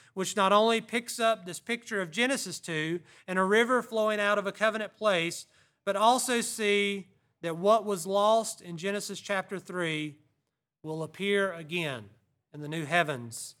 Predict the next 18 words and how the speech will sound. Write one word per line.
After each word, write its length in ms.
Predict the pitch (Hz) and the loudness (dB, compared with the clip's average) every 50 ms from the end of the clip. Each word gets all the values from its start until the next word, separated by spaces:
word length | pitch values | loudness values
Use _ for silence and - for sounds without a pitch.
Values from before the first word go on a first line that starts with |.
| _ - | _ -10
and 160 | 151 147 147 | -6 -2 0
earth. 380 | 147 143 135 117 - - - _ _ _ _ _ _ _ _ _ _ _ _ _ _ _ _ _ _ _ _ _ _ _ - | 2 2 0 -2 -6 -12 -20 _ _ _ _ _ _ _ _ _ _ _ _ _ _ _ _ _ _ _ _ _ _ _ -6
In 60 | 143 | 0
Revelation 600 | 156 175 190 185 196 202 202 190 196 196 190 175 | 2 4 4 6 6 6 6 6 2 -2 -6 -6
twenty-two, 560 | - 208 208 208 202 196 - 208 196 185 170 | -4 -2 -2 -2 -2 -2 -2 0 0 0 0
we 120 | 175 190 | -2 -4
can 140 | 185 196 175 | -4 -4 -6
see 260 | - - 208 202 208 | -4 -4 -2 -2 -2
that 120 | 202 190 165 | -2 -4 -8
because 520 | 160 - - 175 190 196 196 202 196 170 | -10 -10 -6 -2 2 4 4 4 2 0
of 100 | 185 160 | -2 -2
what 180 | 175 196 208 190 | 0 0 0 0
our 200 | 185 190 190 185 | 0 0 0 0
Savior 480 | - - 196 185 180 180 147 143 135 | -2 -2 -2 -2 -2 -2 -4 -6 -8
has 160 | 135 156 147 139 | -8 -10 -8 -4
done 320 | 156 180 185 185 190 185 | 0 2 2 2 2 0
for 240 | 180 190 190 175 170 | -2 -2 0 2 2
us, 420 | 160 147 135 - - - - - | 2 2 0 -2 -8 -10 -12 -14